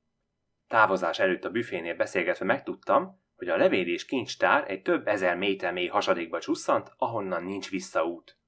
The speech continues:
Így a cég mesés vagyonának nagyja odaveszett, és enélkül nehéz lesz garantálni a piacképes működést. Pletykák szerint a cég üzleti modellje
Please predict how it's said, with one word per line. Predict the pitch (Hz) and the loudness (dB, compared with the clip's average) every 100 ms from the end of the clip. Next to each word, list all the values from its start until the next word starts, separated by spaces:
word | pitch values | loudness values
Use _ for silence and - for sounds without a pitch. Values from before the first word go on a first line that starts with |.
| _ _ _ _ _ _ _ _ _ _ - | _ _ _ _ _ _ _ _ _ _ -10
Így | 101 - | -4 -4
a | |
cég | 185 151 95 | 0 0 0
mesés | 117 123 95 | -2 -2 -2
vagyonának | - 95 90 95 92 - | 0 0 4 4 2 -2
nagyja | 101 92 | -2 0
odaveszett, | 92 90 - - - - - _ _ _ _ | 0 0 -2 0 -2 -2 -20 _ _ _ _
és | - 98 95 - | -4 -4 -4 2
enélkül | 190 147 90 - 101 | 4 4 2 2 4
nehéz | 135 113 87 | 4 2 0
lesz | 90 - | -6 0
garantálni | 101 85 87 92 85 | 2 2 2 0 0
a | |
piacképes | 80 98 82 - 90 87 - | -2 -2 -2 -4 -6 -6 -6
működést. | 92 90 82 80 - - _ _ _ _ _ _ _ _ - | -4 -2 -4 -4 -10 -16 _ _ _ _ _ _ _ _ -4
Pletykák | 135 165 - 90 - | 0 0 0 -4 -2
szerint | - 104 117 107 | -2 0 0 -2
a | |
cég | 90 131 98 | 0 0 2
üzleti | 104 95 - | 0 0 0
modellje | 92 95 80 80 131 185 _ | 0 0 0 2 0 0 _